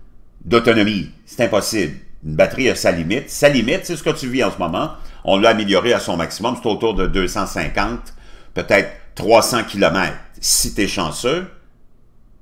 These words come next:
Et si tu n'utilises pas, parce qu'il faudrait que tu réalises aussi que quand tu voyages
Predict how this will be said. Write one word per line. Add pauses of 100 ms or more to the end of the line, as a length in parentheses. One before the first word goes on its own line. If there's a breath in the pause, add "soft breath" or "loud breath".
(640 loud breath)
Et
si
tu
n'utilises
pas,
parce
qu'il
faudrait
que
tu
réalises
aussi
que
quand
tu
voyages